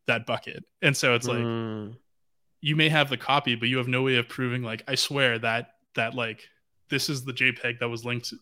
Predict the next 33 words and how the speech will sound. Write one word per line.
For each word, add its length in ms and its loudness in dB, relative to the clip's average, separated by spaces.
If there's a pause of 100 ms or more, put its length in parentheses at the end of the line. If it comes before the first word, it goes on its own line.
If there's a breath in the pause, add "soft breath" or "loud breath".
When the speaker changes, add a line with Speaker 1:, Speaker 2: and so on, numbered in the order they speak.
Speaker 1:
in 100 -4
that 180 -2
bucket 300 -2
that 80 -4
we 140 -2
have 140 -2
no 100 0
proof 220 0
of." 260 -6
Speaker 2:
Oh. 240 -12 (560)
Speaker 1:
But 100 2
if 60 6
it's 100 2
on 80 6
I 80 6
P 140 0
F 120 0
S, 220 2
like, 220 -6 (800)
you 80 -6
know, 260 -6
I 120 0
P 120 0
F 60 2
S, 180 2
the 80 -2
interplanetary 580 -2
file 220 4
system, 500 -6
a 80 -2
decentralized 640 -2
storage 360 0
layer, 300 -6